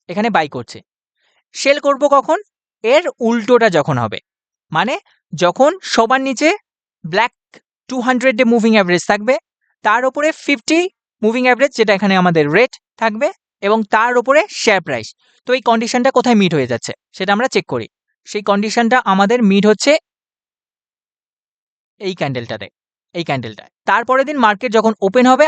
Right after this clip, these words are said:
আমরা সেখানে বিক্রি করতে পারি। আমাদের কন্ডিশন এখানে মিট হয়ে গেছে, তো বাই করলাম এখানে, সেল করলাম এই জায়গায়। সেভেন্টিন পার্সেন্ট প্রফিট, এইটটি এইট ডেজ। কত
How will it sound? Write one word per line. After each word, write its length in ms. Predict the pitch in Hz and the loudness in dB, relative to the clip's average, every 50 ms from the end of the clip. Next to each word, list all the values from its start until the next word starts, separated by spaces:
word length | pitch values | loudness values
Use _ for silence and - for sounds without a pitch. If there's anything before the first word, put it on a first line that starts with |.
| 269 226 | 2 2
আমরা 140 | 214 240 240 - | 2 2 0 2
সেখানে 200 | 190 208 240 302 - 208 | 0 2 2 2 0 -2
বিক্রি 220 | 202 175 - 196 185 175 | -4 -4 -2 -2 2 2
করতে 180 | 160 147 - 131 117 | 2 2 2 0 -2
পারি। 160 | 110 107 - - _ _ _ _ _ _ _ _ _ _ _ _ _ _ _ _ _ _ _ _ _ _ _ _ _ _ _ _ _ _ _ _ _ _ - - - | -2 -4 -6 -12 _ _ _ _ _ _ _ _ _ _ _ _ _ _ _ _ _ _ _ _ _ _ _ _ _ _ _ _ _ _ _ _ _ _ -20 -16 -12
আমাদের 200 | 156 170 180 190 196 | -10 -8 -8 -2 0
কন্ডিশন 340 | 190 190 196 - - 233 254 262 - _ _ _ _ _ _ _ _ _ _ _ _ | 0 0 0 0 0 -2 -2 -2 -8 _ _ _ _ _ _ _ _ _ _ _ _
এখানে 280 | 131 - 165 185 220 - 403 - _ _ _ _ _ | -14 -10 -6 -4 -4 -4 -6 -10 _ _ _ _ _
মিট 160 | 175 170 175 170 165 | -6 -4 -4 -2 -4
হয়ে 140 | 131 110 113 | -6 -6 -8
গেছে, 180 | 110 - 107 - _ _ _ _ _ _ _ _ _ _ _ _ _ _ _ _ _ _ _ _ _ - _ _ _ _ _ _ _ _ | -10 -12 -14 -20 _ _ _ _ _ _ _ _ _ _ _ _ _ _ _ _ _ _ _ _ _ -20 _ _ _ _ _ _ _ _
তো 40 | 196 185 147 156 | -10 -6 0 0
বাই 140 | 156 180 214 202 247 | 0 0 2 0 0
করলাম 220 | 247 247 254 247 233 226 | 2 2 0 0 0 -4
এখানে, 260 | 202 - 240 247 285 339 - - _ _ - - | -2 0 0 0 0 0 -4 -6 _ _ -8 -2
সেল 160 | - 220 220 202 233 | -2 -2 0 2 0
করলাম 240 | 233 240 262 311 349 - _ _ 208 | 2 2 0 0 -2 -6 _ _ -4
এই 60 | 185 165 156 | -2 -2 -2
জায়গায়। 280 | 127 113 113 113 - - _ _ _ _ _ _ | -4 -4 -6 -10 -12 -14 _ _ _ _ _ _
সেভেন্টিন 480 | - - 233 240 240 254 269 262 247 262 233 247 | -4 -2 0 0 0 -2 -4 -4 -6 -2 0 0
পার্সেন্ট 340 | 240 233 - - 302 320 - - _ _ _ _ _ _ _ _ _ | 0 0 0 -4 -4 -4 -4 -12 _ _ _ _ _ _ _ _ _
প্রফিট, 340 | 208 196 202 - 302 339 - - - _ _ _ _ _ _ _ _ | -2 -2 -2 -2 -4 -6 -6 -10 -18 _ _ _ _ _ _ _ _
এইটটি 320 | 214 214 226 208 - 302 294 247 - 202 202 | -2 -2 -2 -2 -4 -6 -6 -4 -2 0 2
এইট 140 | 196 196 156 135 | 2 2 0 -2
ডেজ। 180 | 143 113 95 - - - _ _ _ _ _ _ _ _ _ _ _ _ _ _ _ _ _ _ _ _ _ _ - | -4 -4 -4 -8 -16 -20 _ _ _ _ _ _ _ _ _ _ _ _ _ _ _ _ _ _ _ _ _ _ -4
কত 180 | 214 240 233 | -4 -2 0